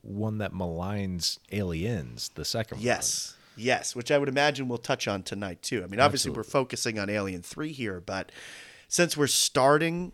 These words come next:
Speaker 2: this discussion with Alien three, which is kind of strange,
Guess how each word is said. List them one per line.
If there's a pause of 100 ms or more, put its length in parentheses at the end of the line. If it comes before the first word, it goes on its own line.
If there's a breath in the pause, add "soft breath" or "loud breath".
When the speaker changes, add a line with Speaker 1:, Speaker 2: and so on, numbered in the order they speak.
(140)
Speaker 2:
this
discussion (180)
with
Alien
three,
which
is
kind
of (280)
strange,